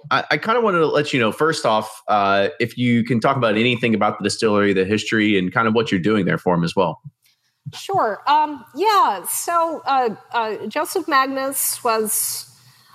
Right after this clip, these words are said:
Speaker 2: uh, originally a distillery started by Joseph A. Magnus, um, in, uh, uh, Cincinnati. Uh, I believe he opened his doors in eighteen ninety-two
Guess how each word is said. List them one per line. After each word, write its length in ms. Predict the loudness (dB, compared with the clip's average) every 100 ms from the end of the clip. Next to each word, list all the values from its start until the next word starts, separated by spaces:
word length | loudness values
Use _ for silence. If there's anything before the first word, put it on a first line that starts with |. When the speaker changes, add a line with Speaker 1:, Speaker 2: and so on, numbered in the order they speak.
| -4
Speaker 2:
uh, 220 | 0 2 2
originally 580 | 2 2 0 -2 0
a 60 | 0
distillery 920 | 0 -4 -4 0 2 4 2 0 -4
started 480 | -6 -2 2 2 2
by 340 | 2 2 0 -4 -10 -20 _ _
Joseph 540 | -10 -10 -8 -12 -14 -12
A. 140 | -8
Magnus, 880 | -4 0 0 0 -14 -16 -14 -12 -14 -10
um, 420 | -6 -6 -8 -20 _ _ _ _ _ _ _ _ _
in, 280 | -10 -8 -6
uh, 220 | -8 -10 -16 _
uh, 200 | -10 -10
Cincinnati. 1040 | -12 -14 -12 -8 -4 0 2 0 -4 -12 -12 -6
Uh, 40 |
I 460 | 0 2 0 -4 -12 -16 -6
believe 160 | -4 -4
he 140 | -8
opened 220 | -8 -8
his 260 | -8 -8 -2
doors 480 | 2 4 4 2 -4
in 60 | -6
eighteen 560 | -10 -12 -14 -14 -12 -8
ninety-two 960 | -6 -6 -10 -12 -18 -14 -10 -10 -12